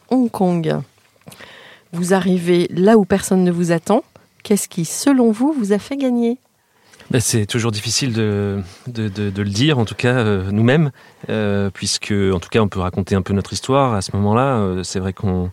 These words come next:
Speaker 2: on avait, encore une fois, cette volonté de nous, euh, se former, euh, le plus possible avant de se lancer dans une carrière.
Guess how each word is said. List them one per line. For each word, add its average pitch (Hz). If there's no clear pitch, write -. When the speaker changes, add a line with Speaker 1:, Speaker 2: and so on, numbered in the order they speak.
Speaker 2:
on 107
avait, 92
encore 101
une 101
fois, 113
cette 98
volonté 98
de 98
nous, 107
euh, 90
se -
former, 107
euh, 95
le 90
plus 101
possible 113
avant 98
de 90
se -
lancer 98
dans 98
une 87
carrière. 92